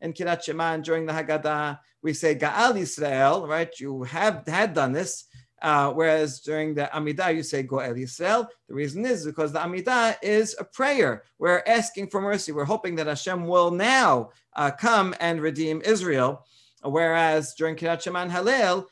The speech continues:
it's a praise, a general praise for all that Hashem does in the past, uh, and continuing. And that makes, that's the difference in the tenses. Amar Rabbi Zera, the Kiddusha, Asher Kiddushan Mesutav Vesivanu. Uh, whenever you're making a blessing regarding a mitzvah,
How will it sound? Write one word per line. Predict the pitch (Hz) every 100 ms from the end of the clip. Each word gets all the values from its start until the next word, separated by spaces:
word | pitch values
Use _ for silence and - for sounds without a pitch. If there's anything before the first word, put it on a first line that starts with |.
| _
it's | 170 170 147
a | 151
praise, | - 240 269 220 170 170 165 _
a | -
general | 147 233 254 170
praise | 170 151 135
for | -
all | 147 220 233 220
that | 165 147
Hashem | 143 139 143 143
does | 139 127
in | -
the | 117
past, | 143 208 185 151 - _ _ _
uh, | - 127 127
and | 135
continuing. | 123 139 233 226 170 143 135 - _ -
And | 147
that | 143 165 165
makes, | 143 143 -
that's | 147 143
the | -
difference | 131 123 123 120
in | 120
the |
tenses. | 117 117 101 110 107 _ _ _ -
Amar | 180 220
Rabbi | 190
Zera, | 180 156 143 127
the | 123
Kiddusha, | - 175 143 - 214 156 156 _ _ _ _ _ _ _ 123 - -
Asher | 147 214
Kiddushan | 214 208 165 180 190
Mesutav | 156 131 160 165 139
Vesivanu. | 151 151 151 139 170 202 170 107 - _ -
Uh, | 156
whenever | 170 226
you're | 214 185
making | 175 185 185 170
a | 143
blessing | 127 233 220 151 123
regarding | 131 135 165 156
a | 135
mitzvah, | 123 - 120 127 180